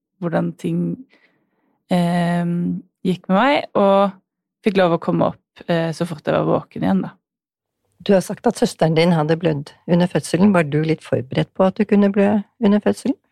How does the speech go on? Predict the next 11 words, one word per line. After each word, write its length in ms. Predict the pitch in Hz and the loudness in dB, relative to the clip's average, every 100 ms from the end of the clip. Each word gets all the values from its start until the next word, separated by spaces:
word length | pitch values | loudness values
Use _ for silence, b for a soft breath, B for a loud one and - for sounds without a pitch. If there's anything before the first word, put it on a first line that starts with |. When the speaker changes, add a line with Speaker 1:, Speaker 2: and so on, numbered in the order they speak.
| _ _ _ _ - | _ _ _ _ -4
Speaker 1:
Eh, 480 | 240 233 220 220 | 2 4 4 4
ja, 300 | 202 202 247 - | 4 2 2 0
jeg 140 | 233 226 | 0 2
var 140 | 233 | 2
det. 180 | 262 302 - _ _ - | 2 -2 -8 _ _ -2
Ikke 500 | 247 - - - 233 254 | -2 -4 -20 -4 -2 0
på 80 | |
den 160 | 240 208 | 2 2
måten 320 | 202 - 196 | 0 0 0
jeg 100 | 202 | 4
gjorde, 320 | 202 185 247 | 4 4 0